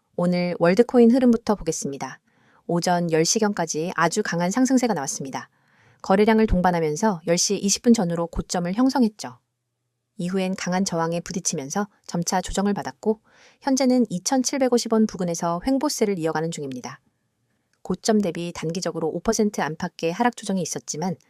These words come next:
전반적인 박스권 하단에서는 방어력이 나쁘지 않은 모습이죠. 현재의 흐름만 보면 오전에 한 차례 급등 후 이익 실현 매물 소화 과정에 들어간 상황입니다.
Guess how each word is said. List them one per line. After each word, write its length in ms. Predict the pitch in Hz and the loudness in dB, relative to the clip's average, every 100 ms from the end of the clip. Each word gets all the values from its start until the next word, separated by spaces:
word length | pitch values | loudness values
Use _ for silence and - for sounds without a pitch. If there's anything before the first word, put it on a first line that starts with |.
| _ _ | _ _
전반적인 640 | - 175 190 202 196 196 196 | -4 0 2 2 0 0 -2
박스권 460 | 240 - 247 233 226 | -2 -4 0 2 2
하단에서는 600 | 254 247 208 165 165 175 | 2 0 0 -2 -4 -6
방어력이 400 | - 170 170 160 | -2 -2 -2 -4
나쁘지 340 | 143 214 208 | -2 0 0
않은 200 | 151 165 | -2 -2
모습이죠. 400 | 131 - 135 - 196 _ _ _ _ _ _ | -4 -8 -8 -6 -8 _ _ _ _ _ _
현재의 360 | 254 233 254 | 2 4 4
흐름만 320 | 247 285 269 240 | 4 2 4 4
보면 320 | 147 202 180 - - _ | 2 0 -2 -8 -20 _
오전에 460 | 170 170 190 180 180 | -4 -2 0 0 0
한 180 | 226 233 | 2 2
차례 300 | 247 208 196 | 0 -2 -4
급등 340 | - - 170 | -10 -6 -4
후 220 | 156 202 - _ _ | -4 -4 -8 _ _
이익 220 | 208 220 | 0 0
실현 300 | - 233 220 | 0 2 4
매물 280 | 160 165 185 | 2 0 -2
소화 220 | 302 285 | 4 6
과정에 260 | 254 226 208 | 6 2 0
들어간 300 | - - - | -2 -6 -6
상황입니다. 640 | 170 156 254 - - - | -6 -6 -8 -10 -14 -18